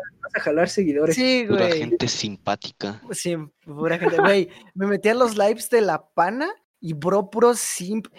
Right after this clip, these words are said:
Speaker 2: Y yo, yo nada más ahí por joder. "Eh, mira, mucho simpático por aquí". Me decía, "¿Qué pedo con eso?". Yo, "Mucho simp por aquí". Mi
Speaker 1: Es
Speaker 2: pana
Speaker 1: que la
Speaker 2: decía, "¿Qué
Speaker 1: neta, no sé
Speaker 2: simp?".
Speaker 1: por qué somos así. Luego ahí sí hay streamers hombres que se la rifan y,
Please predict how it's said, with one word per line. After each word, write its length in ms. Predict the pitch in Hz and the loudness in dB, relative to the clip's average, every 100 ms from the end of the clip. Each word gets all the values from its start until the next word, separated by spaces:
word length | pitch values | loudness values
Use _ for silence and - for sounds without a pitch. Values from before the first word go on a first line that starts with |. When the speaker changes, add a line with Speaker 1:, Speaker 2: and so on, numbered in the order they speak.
| - - | -18 0
Speaker 2:
Y 80 | 196 | 4
yo, 160 | 233 | 4
yo 60 | 214 | 4
nada 280 | 480 466 311 | 6 10 10
más 180 | 285 | 10
ahí 180 | 214 196 | 6 2
por 260 | 185 262 254 | 6 6 8
joder. 500 | 220 214 233 262 254 - - _ | 6 8 8 8 6 -6 -20 _
"Eh, 120 | 220 247 | 0 4
mira, 240 | 269 269 | 6 6
mucho 280 | 254 277 277 | 6 6 6
simpático 680 | 202 190 233 247 254 202 - | 2 2 2 4 2 -2 -2
por 160 | 170 | 0
aquí". 360 | 170 - 254 311 | 0 0 -2 0
Me 60 | 180 | 0
decía, 260 | 170 214 | 0 -2
"¿Qué 120 | 214 233 | 0 0
pedo 300 | 254 247 202 | 0 0 -2
con 160 | 196 | -6
eso?". 180 | 220 220 | -4 -4
Yo, 220 | 196 180 156 151 147 | -4 -6 -8 -12 -12
"Mucho 240 | 160 190 208 | -12 -6 -4
simp 320 | 160 202 - - 180 | -4 -6 -10 -10 -8
por 100 | 160 | -8
aquí". 300 | - 185 - | -10 -16 -14
Mi 160 | 170 160 | -12 -12
Speaker 1:
Es 220 | - _ | -14 _
Speaker 2:
pana 160 | 190 190 | -4 0
Speaker 1:
que 60 | |
la 80 | 175 | 2
Speaker 2:
decía, 200 | 156 143 | 2 -2
"¿Qué 80 | - | -4
Speaker 1:
neta, 120 | 196 - | -2 0
no 60 | 226 | 2
sé 20 | |
Speaker 2:
simp?". 120 | 311 | 2
Speaker 1:
por 140 | 233 - | 0 -6
qué 120 | 196 | -10
somos 300 | - - 254 | -8 -4 2
así. 380 | 170 - 156 151 | 4 2 0 2
Luego 200 | 208 233 | 4 8
ahí 100 | 240 | 8
sí 160 | 226 262 | 6 4
hay 160 | 262 247 | 4 2
streamers 580 | - 233 254 226 - - | 2 4 6 4 0 2
hombres 420 | 190 214 247 - | 4 6 6 4
que 280 | - 151 143 | 4 4 4
se 160 | - 165 | 4 4
la 160 | 151 | 6
rifan 520 | 147 160 196 302 403 269 | 4 4 2 2 0 2
y, 300 | 156 139 | 2 0